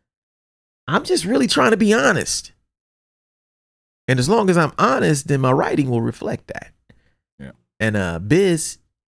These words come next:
Speaker 1: he wasn't the best. He would leave mistakes in his records.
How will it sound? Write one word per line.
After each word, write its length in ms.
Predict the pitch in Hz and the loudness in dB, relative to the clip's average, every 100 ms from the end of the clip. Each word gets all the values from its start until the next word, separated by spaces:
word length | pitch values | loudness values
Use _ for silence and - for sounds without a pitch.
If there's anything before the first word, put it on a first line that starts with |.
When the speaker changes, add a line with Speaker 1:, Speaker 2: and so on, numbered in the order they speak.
| _ - | _ -10
Speaker 1:
he 80 | 247 | 0
wasn't 300 | 240 202 156 | 0 2 0
the 60 | 147 | 2
best. 340 | 143 139 120 - | 2 2 -2 -6
He 280 | - 202 294 | 0 2 4
would 200 | 247 196 | 2 2
leave 280 | 226 262 185 | 2 2 2
mistakes 600 | 170 - 196 226 - - | 0 2 0 0 -2 -2
in 140 | 180 190 | 0 2
his 200 | 151 101 | 0 0
records. 640 | 127 156 220 - - - | -4 -2 -8 -8 -20 -20